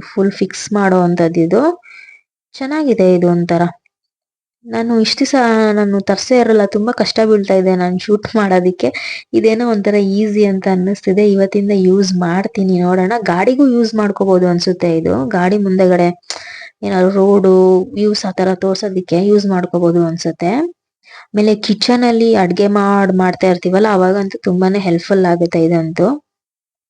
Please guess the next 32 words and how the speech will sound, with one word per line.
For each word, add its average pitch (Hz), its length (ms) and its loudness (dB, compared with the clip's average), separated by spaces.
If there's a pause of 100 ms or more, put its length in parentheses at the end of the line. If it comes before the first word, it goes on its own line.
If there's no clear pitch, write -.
(420)
ಈ 208 40 -8
ಗಾಡಿ 202 380 2
ಓಡ್ಸೋರ್ಗಂತೂನು 220 920 0
ಇದು 269 220 0
ಯೂಸ್ 247 260 2
ಆಗುತ್ತೆ. 202 300 0
ನೋಡಿ 196 260 0
ಅದು 175 320 2
ನೆಟ್ 175 400 -4
ಇದೆಯಲ್ಲ, 202 320 2
ಅದು 180 220 0
ಹೋಲ್ಡರ್ 220 440 2
ಇದೆಯಲ್ಲ, 185 280 2
ಅದೆಷ್ಟು 196 520 -4
ಒಂಥರ, 185 340 -2 (760)
ಆ, 185 200 0
ಗಟ್ಟಿ 180 440 0
ಇದೆ 220 100 4
ಅಂದ್ರೆ 202 220 -4
ತುಂಬಾ 202 300 -2
ಗಟ್ಟಿ 190 320 -2
ಇದೆ. 254 180 2
ಇಲ್ಲಿ 226 220 0
ಫೋನ್ 208 360 -2
ಹಾಕೊಳ್ಳೋ 185 400 -2
ಅಂಥದ್ದು 175 360 0
ತೋರಿಸ್ತೀನಿ 202 580 -2
ಇರಿ 180 160 2
ನಾನ್ 175 200 0
ಹೆಂಗಿದೆ 170 420 0
ಅಂತ 170 260 -2
ಅಂದ್ಬಿಟ್ಟು. 160 400 -6